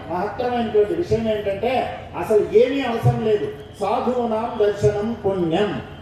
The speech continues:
స్పర్శనం పాపనాశనం, సంభాషణం కోటి తీర్థం,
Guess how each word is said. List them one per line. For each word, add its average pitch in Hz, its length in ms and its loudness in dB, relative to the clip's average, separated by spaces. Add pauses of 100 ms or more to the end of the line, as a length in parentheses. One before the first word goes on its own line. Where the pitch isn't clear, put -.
(300)
స్పర్శనం 240 720 0
పాపనాశనం, 214 960 -2 (280)
సంభాషణం 240 880 0
కోటి 226 240 2
తీర్థం, 202 680 0